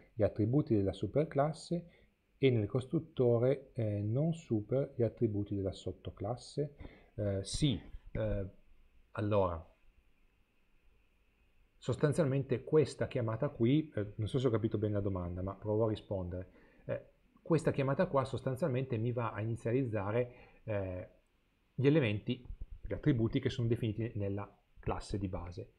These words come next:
Eh, se io qui avessi un altro, eh, attributo, private string nome ad esempio, qui potrei andare a dire, eh, nome uguale vettore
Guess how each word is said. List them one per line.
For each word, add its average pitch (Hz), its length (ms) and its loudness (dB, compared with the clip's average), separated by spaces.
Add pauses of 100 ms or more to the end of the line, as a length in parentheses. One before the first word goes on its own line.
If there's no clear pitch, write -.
(280)
Eh, - 220 -16
se - 240 -2
io 170 160 8
qui 160 180 6
avessi 123 420 2
un 104 140 0
altro, 104 1160 2 (100)
eh, 98 240 -6
attributo, 113 720 4 (640)
private 92 680 -6
string 101 520 -6 (120)
nome 104 600 -6
ad 92 180 -12
esempio, 98 680 -4 (380)
qui - 160 2
potrei 117 260 -2
andare 135 300 2
a - 20 6
dire, 110 720 0
eh, 87 300 -6 (140)
nome 123 540 -2
uguale 104 580 -4 (1120)
vettore 95 480 -2